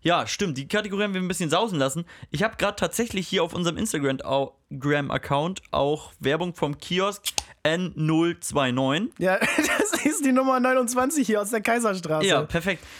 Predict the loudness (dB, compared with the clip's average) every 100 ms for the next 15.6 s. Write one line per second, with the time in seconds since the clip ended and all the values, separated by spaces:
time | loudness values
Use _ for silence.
0 | -8 -2 -2 0 2 2 2 0 0 -2
1 | -2 -2 0 0 0 0 2 2 2 -2
2 | -2 0 2 2 0 0 0 0 0 0
3 | 2 4 2 2 2 0 -2 -8 _ 0
4 | 0 0 -4 -4 -2 -4 -2 -2 0 0
5 | 0 0 0 -2 -6 -18 -20 -20 -2 0
6 | 0 2 2 2 0 -2 -2 -4 -4 -4
7 | -2 -4 -6 -8 -2 -2 0 -2 0 -2
8 | -2 0 2 2 0 -2 0 -4 -6 -8
9 | -20 0 2 2 2 2 2 4 2 2
10 | 2 4 2 -2 -10 -2 0 0 -4 _
11 | _ -2 0 2 0 0 0 2 2 2
12 | 2 2 4 2 2 2 2 2 2 0
13 | 2 0 0 -10 -2 0 2 2 2 0
14 | 2 2 2 4 4 4 2 2 2 2
15 | 0 -2 0 0 -2